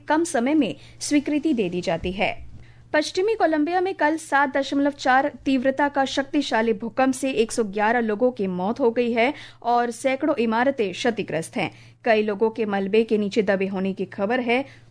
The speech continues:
कोलंबिया के राष्ट्रपति एबेलार्डो डेला एस्प्रियला ने बताया कि भूकंप में सतासी लोग घायल हुए हैं।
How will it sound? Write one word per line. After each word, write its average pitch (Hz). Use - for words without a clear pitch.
कोलंबिया 294
के -
राष्ट्रपति 285
एबेलार्डो 226
डेला 226
एस्प्रियला 208
ने 240
बताया 196
कि 247
भूकंप 202
में 226
सतासी 196
लोग 214
घायल 196
हुए 170
हैं। 170